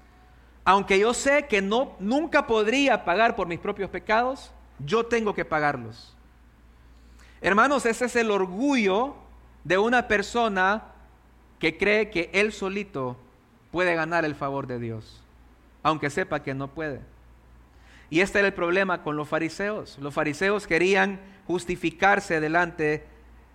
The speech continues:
de los hombres. John Owen,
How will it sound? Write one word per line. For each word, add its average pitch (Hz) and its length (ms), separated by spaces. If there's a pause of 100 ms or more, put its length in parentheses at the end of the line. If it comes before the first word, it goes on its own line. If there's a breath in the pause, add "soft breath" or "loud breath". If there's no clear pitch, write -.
(140)
de 175 440
los 156 300
hombres. - 680 (1400 loud breath)
John 190 280
Owen, 185 480